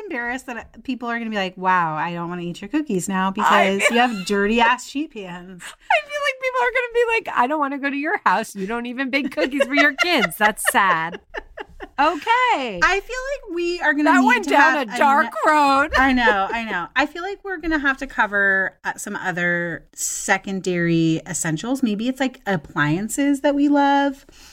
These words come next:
Speaker 1: All of our, like, small, like, spatulas and scales and measuring cups and stuff that we love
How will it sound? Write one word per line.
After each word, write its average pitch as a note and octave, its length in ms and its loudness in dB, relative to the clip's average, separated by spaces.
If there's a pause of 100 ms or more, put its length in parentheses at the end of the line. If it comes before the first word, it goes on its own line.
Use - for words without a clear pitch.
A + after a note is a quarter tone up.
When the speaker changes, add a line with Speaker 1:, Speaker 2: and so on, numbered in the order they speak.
(220)
Speaker 1:
All F#4 200 4
of A4+ 80 -4
our, A#4 180 0
like, E4 180 0
small, G#3+ 640 4
like, F3 180 -8
spatulas E3 1040 -4 (100)
and D3 520 0 (460)
scales A3 840 0
and F#3+ 160 -4
measuring G3+ 320 -2
cups G3 220 -2
and F3 100 -16
stuff F#3+ 140 -2
that F3+ 120 0
we F#3 120 2
love E3 320 0